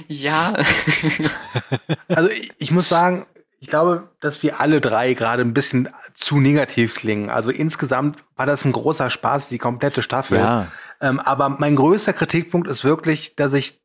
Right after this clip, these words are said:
Speaker 2: die letzten zwei Folgen gesehen habe. Ich habe mich gefreut, äh, auf die letzten beiden Fo-, Folgen. Und ich hatte einfach nicht das Gefühl, dass hier wirklich die Staffel zu Ende gebracht wird, sondern dass das alles, was davor passiert ist, letztlich nur halt ein Teaser war für Staffel fünf. Auf die freue ich mich sehr.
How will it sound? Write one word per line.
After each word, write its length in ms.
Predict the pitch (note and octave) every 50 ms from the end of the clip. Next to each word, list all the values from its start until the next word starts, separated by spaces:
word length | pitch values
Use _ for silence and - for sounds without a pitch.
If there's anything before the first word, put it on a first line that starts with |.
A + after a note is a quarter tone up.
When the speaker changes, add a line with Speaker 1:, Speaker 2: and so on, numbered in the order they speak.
| _
Speaker 2:
die 60 | C#3+
letzten 380 | B2+ B2 D3 D#3+ E3 - - D#3
zwei 120 | D#3+ D3
Folgen 260 | C#3+ - C#3+ C#3 C3 B2
gesehen 440 | A2+ G#2+ G#2 C3 D#3+ F#3 F3+ E3
habe. 240 | D#3 E3 D#3+ D#3 C#3+
Ich 100 | B2+ -
habe 100 | C#3 - -
mich 140 | A#2 -
gefreut, 500 | - A2+ - - C#3+ D3+ D#3+ D#3+ D#3+ D#3+ -
äh, 340 | C#3 C#3+ C3+ C3 C3 C3 C3 - - - - - - _
auf 120 | C3+ C3 -
die 80 | D3+
letzten 320 | C3 C3+ C3+ - - C#3+ B2
beiden 240 | A#2+ B2 B2 B2
Fo-, 240 | A#2+ - - F3 - _
Folgen. 400 | - B2+ B2 B2 A#2+ B2 A#2+ A#2+ - - - - - - - - _ _
Und 360 | - C#3 C3+ C3 C3+ - - _ _
ich 160 | C3+ B2 -
hatte 200 | D3 D3 - D3
einfach 220 | D3 D3 C#3+ C#3+
nicht 180 | D3 E3+ D#3+ -
das 160 | E3+ D3 - -
Gefühl, 340 | C#3 - - - D#3+ D#3+
dass 180 | C#3+ D3 C#3 -
hier 140 | - C#3+ A#2+
wirklich 280 | B2+ C#3+ C#3+ - D3 C3 -
die 80 | - -
Staffel 300 | - D3+ C#3+ - D3 C3
zu 120 | - -
Ende 200 | B2+ C#3 D#3 D#3+
gebracht 440 | C3+ C3+ A#2+ A#2+ B2+ B2+ - - -
wird, 240 | B2+ B2 B2+ B2 -
sondern 280 | - B2 B2 B2 B2 B2 - - - - - -
dass 140 | - C3 -
das 180 | C3+ A#2+ -
alles, 360 | - - D3+ E3 F3 E3 - -
was 140 | D3 C#3
davor 260 | - C#3+ - - C#3+ C3
passiert 380 | - A#2+ - - - D3+ C#3+
ist, 160 | D3 C3 -
letztlich 420 | - C3+ C3+ - - C#3+ B2+ - -
nur 180 | C3 B2+ C3
halt 180 | B2 B2+ B2 -
ein 100 | A2+ G#2
Teaser 420 | - - D#3+ D#3 D3 C#3 B2+ B2
war 300 | A#2 A#2 A#2 A#2+ A#2 A2+ - - - - - - _
für 440 | _ - - C#3 C3+ C3 B2+ B2+ B2
Staffel 300 | - - B2+ A2+ - A2+
fünf. 300 | - - - G#2 F#2+ A2 -
Auf 140 | - - -
die 140 | D#3 D3+
freue 260 | - - - D3 D#3 D#3
ich 100 | C3 C#3
mich 200 | C3 B2 - -
sehr. 440 | D#3 E3+ F#3 G#3 A#3+ B3+ B3+ -